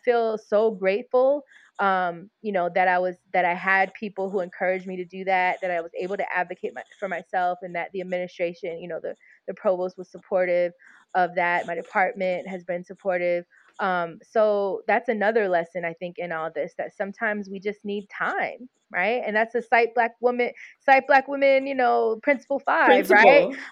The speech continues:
Speaker 1: That we need time and space to breathe. And I feel like this year is really my time and space to breathe. And I need it. Um, I needed it desperately. And,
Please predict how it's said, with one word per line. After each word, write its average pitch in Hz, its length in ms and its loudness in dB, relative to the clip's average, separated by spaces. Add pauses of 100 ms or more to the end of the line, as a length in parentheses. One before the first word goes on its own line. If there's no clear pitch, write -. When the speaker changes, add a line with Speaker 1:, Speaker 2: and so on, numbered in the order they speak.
(100)
Speaker 1:
That 226 320 6
we 254 100 -4
need 247 200 -6
time 247 340 2
and 254 100 -2
space 254 360 0
to 277 80 -6
breathe. 220 480 -4
And 185 80 0
I 190 80 -2
feel 226 160 0
like 208 180 -2
this 220 240 0
year 220 180 2
is 202 160 -4
really 196 400 -2
my 180 280 -2
time 180 260 -2
and 175 120 -10
space 175 360 -10
to 165 100 -10
breathe. 143 320 -12
And 170 140 -6
I 170 120 -4
need 180 320 -8
it. 226 240 0 (140)
Um, 175 280 -4
I 175 80 -8
needed 180 340 -12
it 208 160 -4
desperately. 196 840 -8
And, 175 220 -6